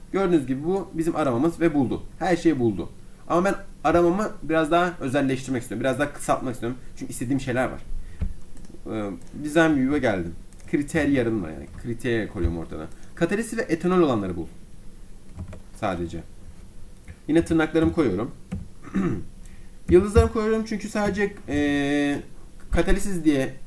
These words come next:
bir şey yok orada. Çünkü katalizle ilgili upuzun cümleler var. Kataliz şöyledir, böyledir diye. Görün, göstereyim yani. Definition'da hiç katalizle başlayan bir şey yok kocaman. Kocaman yazılar bunlar. Neyse o yüzden yıldız koyuyorum.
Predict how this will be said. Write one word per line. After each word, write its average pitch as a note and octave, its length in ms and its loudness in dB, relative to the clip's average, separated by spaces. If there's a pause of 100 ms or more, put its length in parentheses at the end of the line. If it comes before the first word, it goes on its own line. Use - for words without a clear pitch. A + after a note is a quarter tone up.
bir D#3 180 -4
şey D3+ 220 4
yok C#3+ 200 0
orada. G2 220 -2
Çünkü C#3 140 -2
katalizle C#3+ 340 2
ilgili B2+ 240 0 (720)
upuzun C3+ 440 2
cümleler A#2 360 4
var. F2+ 180 -2
Kataliz A#2 400 0
şöyledir, F2+ 360 -2
böyledir F2+ 320 -2
diye. F3+ 220 0 (440)
Görün, F#2 340 -4
göstereyim F#2 400 -4
yani. G2 220 -4 (360)
Definition'da A#2 680 -2
hiç C#3 160 -8
katalizle B2 420 0
başlayan G#2+ 300 0
bir B2+ 60 -6
şey B2 100 -2
yok - 120 -4
kocaman. F2+ 260 -4
Kocaman G#2+ 220 -4
yazılar A2+ 280 0
bunlar. D#2+ 160 -6 (720)
Neyse G#3 280 -2
o F#3+ 100 0
yüzden G3+ 160 2
yıldız F#3+ 280 2
koyuyorum. B2 300 0